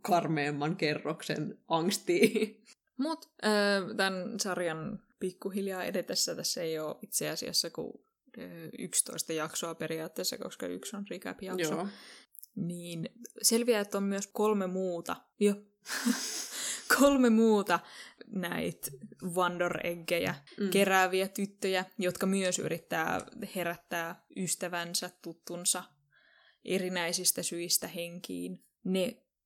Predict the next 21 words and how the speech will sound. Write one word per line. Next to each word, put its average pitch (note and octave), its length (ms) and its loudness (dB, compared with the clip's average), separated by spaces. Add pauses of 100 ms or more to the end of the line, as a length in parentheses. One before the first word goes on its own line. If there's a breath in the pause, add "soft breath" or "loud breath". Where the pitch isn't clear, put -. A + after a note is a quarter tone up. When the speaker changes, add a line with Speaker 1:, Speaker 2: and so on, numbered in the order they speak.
(180)
Speaker 2:
kaikki A3 360 2
tuntee F3+ 880 0
jotenkin F#3 640 -2
olevansa F3 500 -2
syyllinen F3+ 720 -2
tähän, G3+ 540 -8 (140)
niin G3+ 320 -8
kun, G#3 440 -8 (260)
tämän F#3+ 300 -10
hengen F#3 560 -10
itsemurhaan. G3 840 -8 (800 soft breath)
Ö, F3 580 -2
Ain G#3 240 4
tapauksessa E3 800 -2 (180)
hänen A3 800 0 (180)
kaverinsa G#3 680 0
oli F3+ 160 -2
ihastunut - 600 -4
heidän F#3+ 520 -6 (180)
nuoreen F3+ 760 -4 (260)
opettajaansa. D#3 960 -4